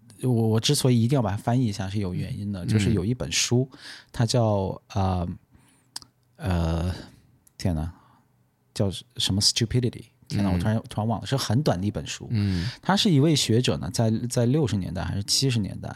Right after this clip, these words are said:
Speaker 2: 嗯。
Speaker 1: 他当时是，就是作为开玩笑写了一本书，
Speaker 2: 嗯。
Speaker 1: 就是说什么叫 stupidity。
Speaker 2: 嗯。
Speaker 1: 他表达的观点就是说，其实，其实蠢人，stupid people，在生活中比比皆是，
Speaker 2: 嗯。
Speaker 1: 哪里都是，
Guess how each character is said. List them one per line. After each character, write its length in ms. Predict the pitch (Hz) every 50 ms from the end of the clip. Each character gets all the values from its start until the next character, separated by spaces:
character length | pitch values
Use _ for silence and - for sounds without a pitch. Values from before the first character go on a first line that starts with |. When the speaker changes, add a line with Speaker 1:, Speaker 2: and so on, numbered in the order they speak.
| - -
Speaker 2:
嗯。 260 | - 110 92 92 87
Speaker 1:
他 80 | 85 127
当 160 | 139 151 156
时 240 | - - 113 110 123
是， 440 | 123 - 135 120 110 104 92 92 - -
就 140 | - 120
是 80 | 113 113
作 120 | 117 -
为 60 | 123 123
开 180 | - - 139
玩 80 | 143 165
笑 180 | 165 - 165
写 140 | 107 - -
了 80 | - 92
一 60 | 101
本 120 | - - -
书， 260 | - - - - 76 80
Speaker 2:
嗯。 60 | 110
Speaker 1:
就 80 | 110 104
是 80 | 101 92
说 140 | 92 110
什 180 | 107 - - 95
么 80 | 92 110
叫 140 | 131 127
stupidity。 600 | 117 - - - 101 - 131 139 127 110 113 - - -
Speaker 2:
嗯。 300 | - - 98 95 90 92
Speaker 1:
他 120 | - 127 123
表 140 | 123 120 95
达 140 | 95 101
的 60 | 113 120
观 180 | - 123 127
点 120 | 127 101 92
就 120 | 95 101
是 80 | 101 92
说， 160 | - 104 107
其 180 | - - -
实， 240 | 104 - 113 110 117 - - - - - - - -
其 120 | - - 113
实 140 | - 135 123 - _ _ _ - -
蠢 280 | - - - - 101 87
人， 180 | 80 85 98
stupid 400 | 104 - - - 139 139 131 123 - -
people， 400 | 127 123 123 107 85 - - 127
在 140 | - 113
生 200 | 107 107 107 120
活 120 | 117 120 110
中 180 | 113 117 117
比 180 | 113 - 104 117
比 140 | 127 110 92
皆 160 | - 85 87
是， 180 | 87 - - 76
Speaker 2:
嗯。 40 |
Speaker 1:
哪 120 | 85 90 107
里 140 | 127 113 87
都 140 | 90 92
是， 160 | 92 - -